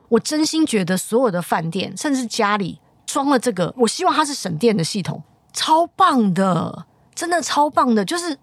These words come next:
它真的是我睡觉觉得最舒服的一个冷气系统了。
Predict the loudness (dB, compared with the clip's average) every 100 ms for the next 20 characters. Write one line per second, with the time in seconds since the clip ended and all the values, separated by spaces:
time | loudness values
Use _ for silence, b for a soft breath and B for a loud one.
0 | _ -4 -4 -2 -2 -2 0 0 -2 -8
1 | -6 -2 -2 0 0 0 -2 -4 -2 -2
2 | -2 -2 -4 -2 -2 -2 -4 -2 -4 -6
3 | -6 -8 -10 -12 -14